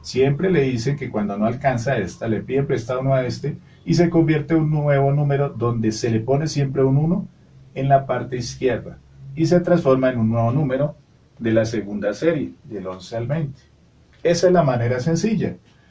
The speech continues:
pero recalco que el proceso lo deben tener claro. El proceso, deben decirles, al siete, él tomó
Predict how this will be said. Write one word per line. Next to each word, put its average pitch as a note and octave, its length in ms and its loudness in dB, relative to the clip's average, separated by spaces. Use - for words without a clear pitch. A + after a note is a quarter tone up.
pero C#3+ 320 4
recalco B2 640 0
que D3+ 80 -2
el A#2 120 -2
proceso A2 440 -2
lo G#2+ 140 -2
deben G#2 260 -4
tener G#2 300 -4
claro. C3+ 400 -2
El G#2+ 160 -4
proceso, A#2+ 680 -2
deben A2 220 0
decirles, D3+ 640 0
al A2 180 -4
siete, C3+ 520 0
él C3 220 -2
tomó C#3+ 440 0